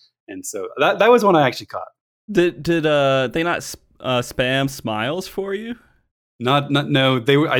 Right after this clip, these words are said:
Speaker 1: I think they were, some of them spammed smiles. That was
Speaker 2: Okay.
Speaker 1: a thing that was enforced by my chat. But I think two or three times when I would speculate about something and I'd be too close to the truth,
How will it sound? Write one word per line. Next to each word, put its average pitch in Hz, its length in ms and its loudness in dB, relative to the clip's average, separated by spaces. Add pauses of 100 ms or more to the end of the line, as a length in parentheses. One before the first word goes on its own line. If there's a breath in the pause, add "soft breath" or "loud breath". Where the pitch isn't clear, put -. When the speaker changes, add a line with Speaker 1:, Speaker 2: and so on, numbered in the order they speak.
Speaker 1:
I 156 100 -2
think 175 240 2
they 180 140 6
were, 160 140 0 (280 soft breath)
some 208 200 2
of 233 100 0
them 220 80 0
spammed 156 300 0
smiles. 101 520 -6 (220)
That 131 140 2
was 139 160 4
Speaker 2:
Okay. 127 200 0
Speaker 1:
a - 40 -20
thing 135 160 0
that 131 80 0
was 123 120 -4
enforced 123 300 -4
by 123 80 -4
my 113 120 -4
chat. 107 300 -4
But 120 120 -2
I 117 40 -2
think 196 300 -6 (340 soft breath)
two 269 220 4
or 320 60 6
three 247 200 -6
times 113 480 -2
when 120 140 -4
I 127 80 0
would 117 160 -4
speculate 127 540 -6
about 98 160 -8
something 101 260 -14
and 101 100 -12
I'd 110 140 -10
be 113 100 -10
too 165 200 -6
close 156 340 -2
to - 60 -16
the 113 80 -8
truth, - 420 -6